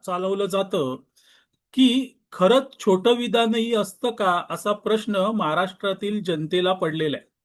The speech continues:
राज ठाकरे, उद्धव ठाकरे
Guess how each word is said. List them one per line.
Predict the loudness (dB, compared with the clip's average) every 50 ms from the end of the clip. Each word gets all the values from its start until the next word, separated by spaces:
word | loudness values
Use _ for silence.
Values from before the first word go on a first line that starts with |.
| _ _ _ _ _ _ _ _ _ _ _ _ _ _ _ _ _ _ _ _ _ _ _ 0
राज | 2 4 4 4 2 0
ठाकरे, | 2 2 2 4 4 4 6 4 4 2 -4 _ _ _
उद्धव | -8 -8 -4 2 6 6 8 6
ठाकरे | 6 4 0 0 2 2 4 4 4 4 0 -2 _ _